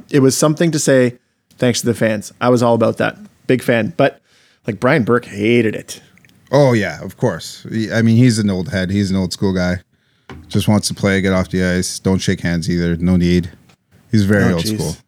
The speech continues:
Speaker 2: Very
Speaker 1: That's,
Speaker 2: old school.
Speaker 1: that's nasty.
Speaker 2: Very old school.
Speaker 1: Good job, Beach. That was a, that was a good one. Way to get me fired up. Topic three. I'm ready to go now.
Speaker 2: <laughs> I'm, I have no idea where you're going with this, by the way. I'm
Speaker 1: No,
Speaker 2: looking
Speaker 1: this
Speaker 2: forward
Speaker 1: is, um,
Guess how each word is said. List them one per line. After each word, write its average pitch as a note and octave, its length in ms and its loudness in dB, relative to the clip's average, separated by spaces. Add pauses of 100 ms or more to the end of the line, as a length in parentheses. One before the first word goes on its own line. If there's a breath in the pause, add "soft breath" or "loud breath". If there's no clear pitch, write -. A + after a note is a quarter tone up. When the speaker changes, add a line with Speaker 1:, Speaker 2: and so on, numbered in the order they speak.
(140)
Speaker 2:
Very G#2+ 320 2
Speaker 1:
That's, C#3 140 2
Speaker 2:
old D#3+ 100 -8
school. - 140 -10
Speaker 1:
that's A#2 220 -4
nasty. - 440 -10 (240)
Speaker 2:
Very F#2+ 320 0
old E2 160 -4
school. - 280 -10 (1120)
Speaker 1:
Good C#3+ 120 2
job, C3 180 4
Beach. B2 220 0 (120)
That C#3+ 100 2
was C3+ 100 4
a, B2 40 -2
that C3+ 160 2
was B2+ 140 2
a A#2+ 240 2 (540)
good D3 120 2
one. A#2+ 160 2
Way C3+ 100 2
to D3 80 4
get D#3+ 140 2
me C#3+ 200 4
fired C3+ 380 2
up. - 300 0
Topic - 280 0
three. C3 240 2
I'm A2+ 140 0
ready A#2+ 180 2
to A2+ 60 4
go A#2 160 4
now. A2+ 180 0 (200)
Speaker 2:
<laughs> - 200 -4
I'm, A#2 180 2
I A#2+ 140 0
have E3+ 160 2
no B2+ 180 4
idea A#2 260 2
where G2+ 120 -2
you're G2+ 80 -2
going F#2+ 200 -2
with F2 100 -6
this, E2+ 160 -6
by F2+ 140 -6
the E2+ 80 -4
way. E2 100 -4 (580)
I'm - 80 0
Speaker 1:
No, C#3 200 4
Speaker 2:
looking C3 100 4
Speaker 1:
this D3 140 2
Speaker 2:
forward F#3 100 2
Speaker 1:
is, D#3 140 0
um, C3 340 4